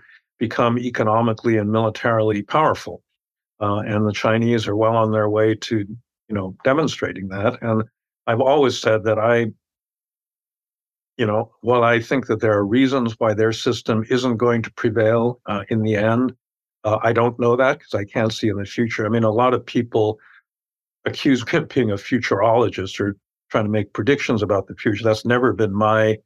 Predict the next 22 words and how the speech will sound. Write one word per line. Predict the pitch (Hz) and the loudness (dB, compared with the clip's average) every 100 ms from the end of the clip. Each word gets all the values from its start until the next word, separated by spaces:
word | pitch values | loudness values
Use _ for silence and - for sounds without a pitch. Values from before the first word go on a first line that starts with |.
| _ _ _ _ _ _ _ _ - | _ _ _ _ _ _ _ _ -6
you | 110 | -2
know, | 95 95 107 _ - | -2 -4 -8 _ -6
uh, | 98 95 92 _ _ | -4 -4 -10 _ _
objective. | 95 95 151 156 110 101 | -6 0 2 2 0 0
I'm | 107 110 | 0 0
just | 107 - | -2 0
saying | 113 107 | 0 0
there | 104 107 | 0 0
are | 110 113 | 2 2
these | 110 104 | 0 -2
long-term | 107 107 104 - 101 | -2 -2 -2 -4 -4
trends, | 104 151 147 139 | -2 0 0 0
and, | 110 110 - _ _ - | 0 -2 -4 _ _ -8
you | 107 | -4
know, | |
if | 107 | -2
they | 113 | -2
continue, | 104 113 101 143 131 127 | -4 -4 0 0 2 2
we're | 107 | 0
gonna | 110 107 | 0 -2
go | 98 104 | -2 -2
in | 104 101 | -2 -4